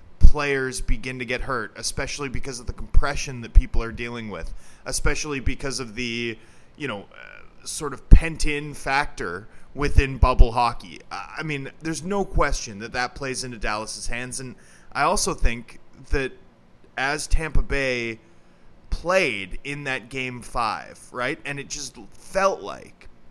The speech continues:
without Point, without Stamkos, without Kucherov, some of their,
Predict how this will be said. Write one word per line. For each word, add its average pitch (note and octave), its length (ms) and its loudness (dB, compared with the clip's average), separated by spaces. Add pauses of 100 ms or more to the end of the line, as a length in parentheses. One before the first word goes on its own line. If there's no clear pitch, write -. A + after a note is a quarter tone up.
(160)
without D#3+ 580 0 (320)
Point, C#3 440 -2
without C#3 300 -6
Stamkos, C3+ 640 -6
without B2+ 260 -6
Kucherov, B2 600 -2
some C#3+ 200 -6
of C3+ 80 -8
their, A#2+ 360 -4